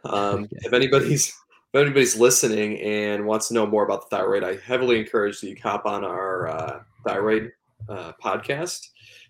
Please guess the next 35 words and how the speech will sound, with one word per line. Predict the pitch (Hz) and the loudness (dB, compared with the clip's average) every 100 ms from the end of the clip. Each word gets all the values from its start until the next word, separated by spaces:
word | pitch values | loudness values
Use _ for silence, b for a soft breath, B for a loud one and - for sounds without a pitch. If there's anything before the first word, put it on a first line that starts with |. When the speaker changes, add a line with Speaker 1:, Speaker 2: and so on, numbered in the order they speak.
| - | -8
Speaker 1:
um, | 101 92 92 92 - _ | -4 -2 -2 -8 -16 _
just | 117 - | -6 -4
because | 117 104 98 | -2 -2 0
there's, | 101 95 - - - _ _ _ _ | 0 -2 -8 -12 -18 _ _ _ _
we're, | 107 - | -6 -2
we're | 113 | -2
trying | 139 117 | 2 0
to | 117 | 0
keep | 160 160 | -2 0
it | 113 | 2
within | 117 120 | 2 0
a | 107 | 0
certain | 120 113 | -2 -2
time | 117 113 | -2 0
frame | 127 120 | 0 0
today, | 127 135 143 147 | 0 -2 -2 -4
and, | 110 104 101 101 101 101 | -4 -2 0 -2 -2 -2
Speaker 2:
<laughs> | |
Speaker 1:
uh, | 90 90 90 - _ _ _ _ _ - - - | -2 -2 -4 -10 _ _ _ _ _ -20 -10 2
all | 117 | 6
the | 120 | 6
information | 107 104 95 98 87 90 - - | 4 0 -4 -6 -8 -10 -12 -8
is | 98 | -4
there. | - 80 78 | -4 -4 -4
We | 107 | -2
definitely | 107 101 95 | -2 -2 -4
get | 92 98 | -4 -2
more | 95 | -4
in | 90 | -4
depth | 85 87 - | -4 -6 -6
and | 78 | -8
more | 82 76 | -6 -8
informative | 76 76 69 53 | -10 -14 -12 -12
on | 50 - | -14 -14
there. | - | -18